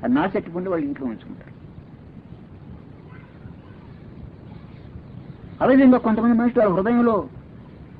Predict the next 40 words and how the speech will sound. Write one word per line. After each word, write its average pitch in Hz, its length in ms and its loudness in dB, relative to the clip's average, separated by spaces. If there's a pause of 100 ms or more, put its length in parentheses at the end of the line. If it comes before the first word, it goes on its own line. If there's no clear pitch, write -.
(180)
వాళ్ళ 170 140 6
హృదయంలో 240 280 6
కొన్ని 208 220 0
గొప్ప 180 220 0
విషయాలు 214 340 0
ఉండొచ్చు, 196 300 -4
కొన్ని 180 180 -4
మామూలు 180 300 -4
విషయాలు 165 280 -4
ఉండొచ్చు. - 600 -12 (880)
ఆ - 40 -4
గొప్ప 139 220 -2
విషయాలను 180 340 2
ఎక్స్‌ప్రెస్ 170 420 -4
చేస్తుంటారు, 139 500 -4
సామాన్య 143 320 0
విషయాలను 127 380 -4
ఎక్స్‌ప్రెస్ - 460 -10
చేయరు, - 480 -16
ఎక్స్‌ప్రెస్ 123 420 -10
చేయరు. - 160 -6 (480)
ఇంకేదంటే 113 360 -2
లోక 104 320 -4
సంక్రాంతి. - 560 -14 (2000)
కొంతమంది 185 360 4
ఎదుటి 233 180 4
వాళ్ళకి 226 240 4
సంతోషాన్ని 202 460 0
పంచి, 170 300 -2
పంచి 156 240 -2
పెడతారు, 135 400 -4
దుఃఖాన్ని 135 400 -4
వాళ్ళు 113 140 -4
దాచుకుంటారు, 120 440 -6
వాళ్ళ 123 180 -2
దుఃఖాన్ని 131 340 -6
ఎదుటి 123 160 -10
వాళ్ళకి 117 200 -8
పంచి 98 140 -10
పెట్టండి. - 440 -12